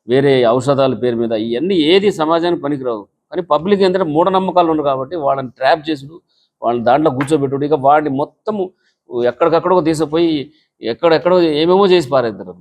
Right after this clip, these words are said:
ఆస్తులు అమ్ముకొని ఇచ్చేవాళ్ళు ఉన్నారు కొంతమంది. ఓకే, మెదక్ జిల్లా ప్రజలందరికీ కూడా పోలీస్ డిపార్ట్‌మెంట్ తరఫున మా విజ్ఞప్తి. చాలామంది ఈ మంత్రాలు అనే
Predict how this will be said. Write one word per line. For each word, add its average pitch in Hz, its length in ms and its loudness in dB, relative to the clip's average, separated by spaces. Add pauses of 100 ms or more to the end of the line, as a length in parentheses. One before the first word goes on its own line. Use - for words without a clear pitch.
(180)
ఆస్తులు 185 300 0
అమ్ముకొని 175 300 0
ఇచ్చేవాళ్ళు 139 260 -2
ఉన్నారు 104 120 -10
కొంతమంది. 87 320 -20 (840)
ఓకే, 127 180 0 (360)
మెదక్ 170 280 0
జిల్లా 196 240 4
ప్రజలందరికీ 165 580 0
కూడా 160 140 4 (180)
పోలీస్ 151 280 -4
డిపార్ట్‌మెంట్ 139 440 -4
తరఫున 131 340 -6
మా 120 140 -6
విజ్ఞప్తి. 120 400 -4 (580)
చాలామంది 180 560 2 (580)
ఈ 135 80 -4 (140)
మంత్రాలు 175 480 2 (680)
అనే 139 260 -2